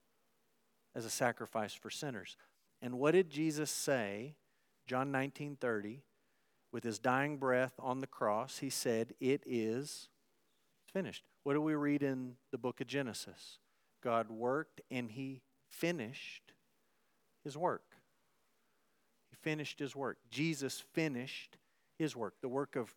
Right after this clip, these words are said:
creation was finished. The work of salvation has been finished. That's what Jesus says when he says his work is finished. There's a parallel here in Genesis. We won't trace it out too much.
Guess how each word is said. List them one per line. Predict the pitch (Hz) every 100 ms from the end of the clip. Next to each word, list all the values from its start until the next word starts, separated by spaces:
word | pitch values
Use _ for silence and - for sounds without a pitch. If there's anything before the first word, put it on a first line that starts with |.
| -
creation | - 131 151 190 185 143 120 120
was | 110
finished. | - 117 101 170 - - - _ _ _ _ -
The |
work | 127 131 -
of | 139
salvation | - 151 143 147 147 202 220 - 87 - _ _ _ _ _ _ _ _ -
has | 127
been | 110 117 104
finished. | - 95 85 - - - _ _ _ _ _ _ _ _ _ _ _
That's | 107 -
what | 117
Jesus | 120 117 117
says | 139 113
when | 107
he | 101
says | 95 113 101
his | 107 101
work | 107 98
is | - -
finished. | - 101 95 - _ - - -
There's | 143
a | 131
parallel | - 160 156 147 123
here | 113 139
in | 127 117
Genesis. | 113 127 107 - 92 - - _ _ _ _ _ _ _ _
We | - 131
won't | 131 120
trace | - 117 -
it | 110
out | 104 -
too | 117
much. | 104 98 -